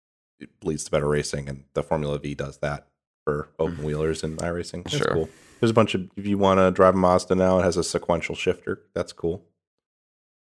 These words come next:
Speaker 1: Makes it a lot
Speaker 2: Ooh.
Speaker 1: easier to drive.
Speaker 2: Uh, that's, that's what I was driving back when I was in the States, is a Mazda
Speaker 1: A Mazda
Speaker 2: three.
Speaker 1: M X five Cup car?
Speaker 2: No, no, not that, but,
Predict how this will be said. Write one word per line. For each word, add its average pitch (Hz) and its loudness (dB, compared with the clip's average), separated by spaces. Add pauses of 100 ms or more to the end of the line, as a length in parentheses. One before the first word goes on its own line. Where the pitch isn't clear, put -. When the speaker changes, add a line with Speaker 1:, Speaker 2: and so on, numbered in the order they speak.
(120)
Speaker 1:
Makes 82 -8
it 85 -2
a 82 0
lot 82 2
Speaker 2:
Ooh. 85 0
Speaker 1:
easier 80 -6
to 78 -6
drive. 80 -6
Speaker 2:
Uh, 71 0
that's, - -2
that's - -2
what 85 4
I 95 6
was 117 0
driving 82 2
back 78 -2
when 90 -4
I 87 -2
was 87 -8
in 90 -6
the 87 -6
States, 101 -4
is 95 -12
a 87 -6 (120)
Mazda 87 -2
Speaker 1:
A 95 2
Mazda 90 4
Speaker 2:
three. 87 6
Speaker 1:
M 90 4
X 87 2
five 87 4
Cup 90 2
car? 110 2 (400)
Speaker 2:
No, 73 2 (180)
no, 69 0
not 80 -4
that, - 0
but, 71 -2